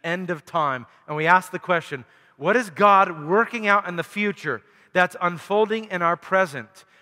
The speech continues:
What we see in the book of Revelation, I'm gonna write it sideways. What we see in the book of Revelation is that God is making a people. This is like the, the purpose of the whole story.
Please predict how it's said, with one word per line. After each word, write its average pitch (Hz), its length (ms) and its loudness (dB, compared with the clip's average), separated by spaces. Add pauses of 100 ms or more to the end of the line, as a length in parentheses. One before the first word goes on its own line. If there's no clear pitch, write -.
What 190 200 0
we 180 100 -6
see 247 240 -4
in 254 100 0
the 240 60 0
book 214 240 0
of 175 140 -2
Revelation, 180 480 2
I'm 208 80 -6
gonna 208 120 0
write 165 200 2
it 160 100 -8
sideways. 151 420 0 (240)
What 185 120 -2
we 185 80 -2
see 254 180 -4
in 269 80 0
the 254 80 0
book 220 220 -2
of 180 120 -2
Revelation 185 600 0
is 151 140 -8
that 143 200 -8
God 190 460 6 (100)
is 151 160 -6
making 156 640 -6
a 127 120 -8
people. 117 380 -18 (1300)
This 269 220 -12
is 330 100 -12 (300)
like 175 240 -2
the, 151 180 -2 (260)
the 156 80 -6
purpose 185 460 -6
of 131 80 -16
the 131 60 -8
whole 131 160 -8
story. 110 400 -16